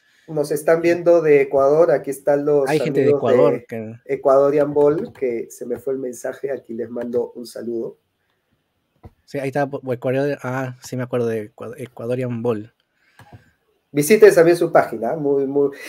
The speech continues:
Speaker 1: u-, una página ecuatoriana que yo rescato, imagínate.
Speaker 2: Ah, sí.
Speaker 1: Sí, que
Speaker 2: Oye,
Speaker 1: sí
Speaker 2: pero a-, hay,
Speaker 1: son,
Speaker 2: hay,
Speaker 1: eh,
Speaker 2: entre estas
Speaker 1: justos.
Speaker 2: páginas que dicen Peruvian, Peruvian Ball, Bolivian Ball,
Speaker 1: Ujú.
Speaker 2: todas ellas,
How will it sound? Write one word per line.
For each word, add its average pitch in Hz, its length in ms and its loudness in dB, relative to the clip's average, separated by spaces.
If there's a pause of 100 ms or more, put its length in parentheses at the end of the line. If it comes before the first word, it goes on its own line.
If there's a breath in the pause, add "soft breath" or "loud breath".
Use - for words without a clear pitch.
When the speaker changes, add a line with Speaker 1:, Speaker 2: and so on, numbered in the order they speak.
(240 loud breath)
Speaker 1:
u-, 285 220 8
una 311 280 8
página 311 380 8
ecuatoriana 254 680 8
que 175 140 6
yo 208 140 10
rescato, - 680 2
imagínate. 196 720 6
Speaker 2:
Ah, 127 80 0 (100)
sí. 127 280 0 (500 soft breath)
Speaker 1:
Sí, 202 380 8
que 170 100 2
Speaker 2:
Oye, 156 60 4
Speaker 1:
sí - 100 -4
Speaker 2:
pero 147 80 6
a-, 208 260 4
hay, 202 80 8
Speaker 1:
son, 190 100 4
Speaker 2:
hay, 180 80 2
Speaker 1:
eh, - 20 0 (560)
Speaker 2:
entre - 60 0
estas 214 180 0
Speaker 1:
justos. 208 160 0
Speaker 2:
páginas 202 360 4
que 160 100 0
dicen 170 320 0
Peruvian, 143 560 -2 (200 soft breath)
Peruvian 135 320 -2
Ball, 147 360 2
Bolivian 123 480 -2
Ball, 135 120 -6
Speaker 1:
Ujú. 160 80 -12
Speaker 2:
todas 151 240 -4
ellas, 151 220 -2